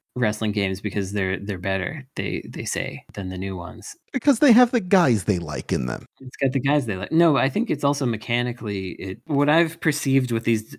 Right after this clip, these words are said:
Speaker 1: wrestling games, professional wrestling games, is people like simple but contextual moves, or rather simple inputs but they have a wide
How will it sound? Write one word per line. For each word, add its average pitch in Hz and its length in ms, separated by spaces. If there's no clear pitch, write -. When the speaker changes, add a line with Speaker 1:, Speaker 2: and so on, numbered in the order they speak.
Speaker 1:
wrestling 127 360
games, 104 280
professional 110 400
wrestling 104 320
games, 98 260
is 110 140
people 156 400
like 104 360
simple 160 400
but 113 240
contextual 113 920
moves, 101 640
or 120 200
rather 123 240
simple 147 340
inputs 120 680
but - 260
they 113 140
have 101 320
a 101 80
wide 101 480